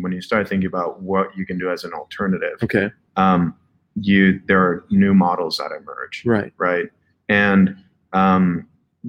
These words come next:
Speaker 1: you know, one potential model is actually the creator economy as a freelancer, right? The decentralization component is a new script which is now evolving, and the script goes like this. A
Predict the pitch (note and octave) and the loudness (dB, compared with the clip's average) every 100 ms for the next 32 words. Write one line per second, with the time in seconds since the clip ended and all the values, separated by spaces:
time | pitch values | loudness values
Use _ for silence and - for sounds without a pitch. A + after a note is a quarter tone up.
0 | G2+ _ - - G#2+ F#2+ F2+ G#2 A2+ G#2+ | -16 _ -10 -2 0 0 0 2 4 2
1 | - G#2 F#2 - F#2 F2 F2 G2 G#2+ G2+ | 0 -4 -4 -4 -6 -4 -2 -2 -2 -4
2 | F#2 F2 F2+ - F#2 F2 - F#2+ F#2+ F2+ | -6 -10 -10 -8 -6 -6 -4 -2 -2 -2
3 | - - E2+ E2+ D#2+ - - F2+ F2 D2+ | -6 -10 -10 -12 -12 -14 -10 -8 -8 -10
4 | - - - - E2 E2+ - - - _ | -10 -10 -12 -12 -8 -8 -10 -20 -20 _
5 | - G2+ G2 A2 G2 G#2 F#2+ F#2 F#2 A2+ | 2 2 4 4 4 0 2 0 2 4
6 | A2 A2+ G2 G2 G2 F#2 F#2 F#2+ F#2 F2+ | 4 2 0 -2 2 2 0 -4 -4 2
7 | F#2+ G2+ G2+ - F#2+ - F2+ - F2 F2+ | 2 2 -2 -2 -4 -4 -8 -8 -8 -4
8 | E2+ F2 G#2 G#2 F#2+ F2 - _ _ - | -2 0 2 2 0 -8 -14 _ _ -2
9 | F#2+ F#2+ F2 - A#2+ - G2 F#2 E2+ D#2+ | 4 4 4 0 -2 -2 -2 -2 -2 -8
10 | - F#2 D#2 - - _ _ _ _ _ | -6 -8 -6 -10 -14 _ _ _ _ _
11 | _ _ _ - - _ _ _ G2+ G2 | _ _ _ -20 -20 _ _ _ 0 2
12 | F#2 F2+ | 2 -2